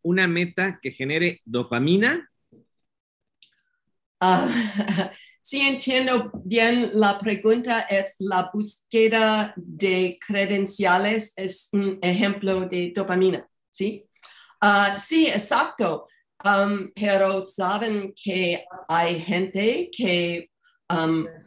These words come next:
Speaker 2: hagan todos los pasos para, um,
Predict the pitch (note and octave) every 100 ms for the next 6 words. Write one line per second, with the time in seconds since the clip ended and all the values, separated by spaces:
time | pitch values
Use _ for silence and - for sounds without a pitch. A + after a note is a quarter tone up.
0 | _ - F3+ G#3 A#3+ A#3 B3 B3 _ -
1 | A3+ A#3+ B3 B3 A3+ A3 A3 - G3 G#3
2 | - A#4+ - - _ _ _ G#3 G3 F#3
3 | F3+ F3 - E3 E3+ E3 E3+